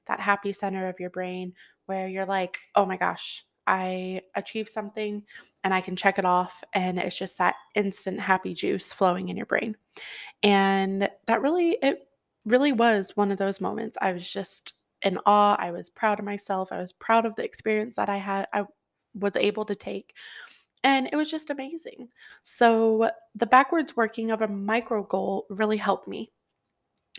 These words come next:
And I hope it helps others as well. And when I mean backward, backwards working of a micro goal, I mean, I looked at the goal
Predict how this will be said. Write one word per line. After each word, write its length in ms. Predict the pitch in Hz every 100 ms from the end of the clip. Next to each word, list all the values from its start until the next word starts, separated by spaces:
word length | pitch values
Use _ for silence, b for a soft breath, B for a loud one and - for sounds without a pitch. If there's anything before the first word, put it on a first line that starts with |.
| - -
And 240 | 214 208
I 80 | 208
hope 260 | 220 233
it 140 | 233 -
helps 480 | 202 202 202 - -
others 400 | 190 190 185 190 -
as 200 | 202 208
well. 280 | - - - - B B B B -
And 840 | 208 202 202 202 202 202 196 208 _ _ _ _ _ _ _ -
when 240 | 208 233
I 80 | 240
mean 460 | 233 233 233 233 220 _ -
backward, 640 | 208 214 - 208 208 202 - _
backwards 500 | 202 233 233 220 -
working 320 | 208 202 202
of 100 | 196
a 40 | 185
micro 340 | 190 196 196
goal, 360 | 180 196 196 - B B B B _ _ - - _
I 160 | 220 214
mean, 560 | 214 214 208 208 214 - -
I 520 | 202 202 202 202 202
looked 360 | - 190 208 220
at 160 | 233 -
the 80 |
goal 480 | 226 190 180 185 190